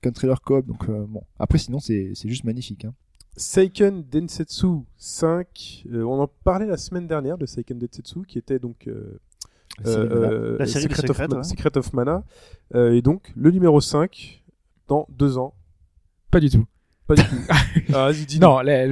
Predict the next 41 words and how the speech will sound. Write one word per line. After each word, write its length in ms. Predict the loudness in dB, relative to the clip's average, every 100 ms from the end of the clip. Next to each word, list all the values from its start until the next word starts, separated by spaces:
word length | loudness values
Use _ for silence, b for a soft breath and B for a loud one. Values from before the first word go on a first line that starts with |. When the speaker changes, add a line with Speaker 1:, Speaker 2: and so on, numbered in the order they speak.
| 2
Speaker 4:
le 60 |
truc, 220 | 2 0 0
c'est 140 | 0
que, 200 | 2 0 b b b _
euh, 140 | -6 -2
donc 120 | 0
la 60 |
semaine 140 | 0 4
dernière, 200 | 4 4
on 40 |
avait 160 | 4 2
dit 160 | -2 -6
qu'on 380 | -4 0 0
attendait 280 | -2 -2 -2
un 60 | -2
nouveau 200 | -2 -2
Seiken. 500 | -2 0 0 -2 -4
On 60 | -10
s'était 280 | -12 -12 -14
dit 300 | -10 -10 -4
que, 260 | 2 4 4
bon, 340 | 0 0 2
euh, 120 | 2
a 60 | 2
priori, 500 | 2 2 0 0 -2
un, 380 | -2 -4 -6 -10 _ _ _ -16
la 260 | -10 -8
série 240 | -4 -2 0
des 100 | 0
manas 400 | 0 -2 -2 -4 -6 -10 -14 -14 -16 -8
n'arrivait 360 | -4 0 0 2
que 180 | 2
sur 160 | 0 0
des 80 | 0
jeux 120 | 0
mobiles. 400 | 0 0 0 -2 -6 _ _ _
C'était 360 | -16 -4 4 4
effectivement 500 | 4 -6 -4 -4 -2
un 80 | 0
jeu 140 | 2 2
mobile. 280 | 2 -2